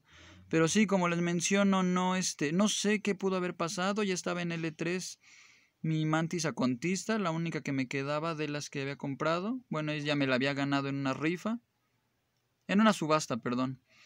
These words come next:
Y desafortunadamente falleció casi después de que había pasado a L tres, había comido bien, le había dado sus moscos, pero pues no sé qué falló, digo, son cosas que llegan a pasar.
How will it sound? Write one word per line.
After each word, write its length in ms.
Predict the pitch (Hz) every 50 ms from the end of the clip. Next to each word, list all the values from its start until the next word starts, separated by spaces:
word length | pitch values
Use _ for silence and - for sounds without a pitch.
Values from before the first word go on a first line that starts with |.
| - _ _ _ _ _ _ _ _ _ _ - - - -
Y 60 | 147
desafortunadamente 880 | 135 127 - 123 120 131 123 - 139 139 143 147 147 147 147 143 151 139
falleció 580 | - 131 120 113 117 120 - - 156 165 160
casi 240 | - 156 151 - 147
después 400 | 139 127 113 - - 143 139 131
de 180 | 131 139 131 -
que 380 | - 151 156 165 170 165 - _ _ _ - _ _ _ _
había 580 | - 131 131 127 127 131 135 135 131 127 123 - _ _ _ _ - - _ _ _
pasado 380 | - 131 123 - - 139 139 139
a 60 | 139
L 140 | 139 131 127
tres, 440 | 113 - 160 196 233 254 - - - -
había 260 | 147 131 135 139 139
comido 420 | - 143 135 139 143 143 135 135 127
bien, 340 | 131 151 185 208 233 226
le 40 | 196
había 160 | 160 147 151
dado 200 | 151 151 147 147
sus 200 | 131 139 135 127
moscos, 580 | 135 151 170 190 180 - - 220 240 247 - - _ -
pero 320 | - 175 175 175 190 180
pues 200 | - - 147 139
no 100 | 147 143
sé 180 | 139 - 151 135
qué 120 | - 143
falló, 340 | 135 - 135 127 131 165 180
digo, 160 | 175 170 160
son 220 | 143 - 147 143
cosas 340 | 139 - 143 131 - 139 -
que 140 | - - 127
llegan 300 | 123 135 139 143 135 135
a 80 | 123 117
pasar. 440 | - 123 117 - 170 208 247 -